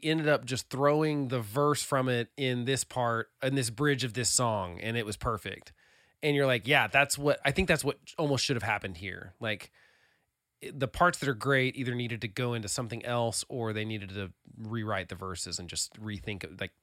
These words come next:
just scratch 'em. And, um, but when you're self-producing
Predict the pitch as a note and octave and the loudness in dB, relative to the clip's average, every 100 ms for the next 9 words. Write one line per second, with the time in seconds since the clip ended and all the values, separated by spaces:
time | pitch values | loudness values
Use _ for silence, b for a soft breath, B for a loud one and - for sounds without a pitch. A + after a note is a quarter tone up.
0 | _ - - F#2+ - A2 F2 - F#2 b | _ -16 -6 -2 0 -2 -4 -8 -10 b
1 | b b b b _ F3 D3+ C#3+ C3+ B2+ | b b b b _ 2 4 4 4 0
2 | A2+ - _ - B2+ G#2+ A2+ C2 - C3 | -2 -8 _ -4 0 0 -2 -6 -10 -14
3 | _ _ _ _ _ - A2+ D#3 E3+ E3+ | _ _ _ _ _ -4 0 2 2 2
4 | C#3+ - E3 - A#2 A#2 G#2+ G2+ F#2+ | 2 2 2 2 -2 -2 -2 -4 -6